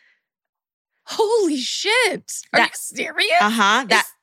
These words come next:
Speaker 2: that noise never happened in my kid's bedroom. Had I not been listening to that episode at that time, late at night when everything was quiet, I would have never heard any noise coming from their rooms since suffocating babies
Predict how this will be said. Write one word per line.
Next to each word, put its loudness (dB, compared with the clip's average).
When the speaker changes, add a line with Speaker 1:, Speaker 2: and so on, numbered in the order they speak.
Speaker 2:
that 2
noise 0
never 2
happened -2
in -8
my -2
kid's -8
bedroom. -6
Had -4
I -2
not 0
been -4
listening -6
to -8
that 0
episode -4
at -4
that 2
time, -4
late 2
at 0
night 0
when -6
everything -2
was -2
quiet, 0
I -2
would 0
have -2
never 0
heard 0
any 0
noise 0
coming -2
from -2
their 0
rooms -2
since -4
suffocating -2
babies -2